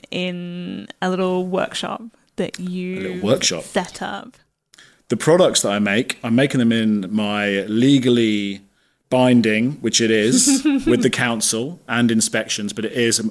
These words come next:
Speaker 2: a garage. It's my conver-, I've converted the garage into a space where I do a, quite a lot of, I've got loads of big tubs infusing, loads of ferments going on. I've got a little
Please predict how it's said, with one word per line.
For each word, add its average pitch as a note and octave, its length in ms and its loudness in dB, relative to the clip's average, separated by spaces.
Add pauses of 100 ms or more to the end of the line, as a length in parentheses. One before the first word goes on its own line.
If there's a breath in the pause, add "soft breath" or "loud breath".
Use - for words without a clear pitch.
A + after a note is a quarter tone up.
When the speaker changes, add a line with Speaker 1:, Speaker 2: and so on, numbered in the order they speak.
Speaker 2:
a A2+ 80 -6
garage. G#2 500 -2
It's - 140 -12
my G2+ 160 -8
conver-, G#2 280 -8
I've G#2+ 140 -10
converted A#2+ 460 -2
the A2+ 40 -8
garage G2 600 -4 (400 soft breath)
into G#2 280 -2
a G2 60 0
space G2 560 0
where G2 240 -4
I F#2 300 -8 (500)
do A2+ 220 2
a, A2 40 0
quite A2 300 -2
a - 20 0
lot G#2 120 -2
of, G2 160 -8
I've G#2 40 -10
got G2+ 120 -8
loads G#2+ 200 -2
of G#2 120 -6
big A2 220 0
tubs G#2 340 -6
infusing, G2 720 -4
loads G2 180 -6
of F#2+ 80 -12
ferments F#2+ 500 -6
going F#2+ 320 -8
on. F#2 200 -10
I've F2+ 80 -12
got F#2+ 120 -10
a F#2 40 -10
little F#2 420 -8